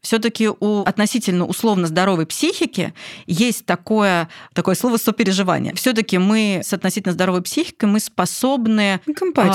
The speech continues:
Speaker 1: а, к эмпатии,
Speaker 2: Мгм.
Speaker 1: и мы способны к какому-то доброму отношению к другому человеку.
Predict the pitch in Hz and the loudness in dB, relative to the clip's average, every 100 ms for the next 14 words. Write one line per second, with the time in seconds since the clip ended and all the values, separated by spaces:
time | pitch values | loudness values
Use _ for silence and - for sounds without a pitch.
0 | 185 185 185 175 180 220 202 269 294 233 | 4 4 2 2 0 0 2 2 0 0
1 | - 185 202 277 196 202 202 202 214 - | -2 0 0 -2 0 0 2 2 0 0
2 | 190 - 269 233 - 185 247 240 190 208 | -4 0 0 0 -2 -2 -2 -2 0 0
3 | 226 220 202 185 180 175 - 247 226 185 | 2 2 2 0 -2 -2 0 0 2 0
4 | 170 175 185 208 196 - 185 180 175 196 | -2 -2 0 0 0 -2 0 0 2 0
5 | 151 - 185 | -2 -6 -12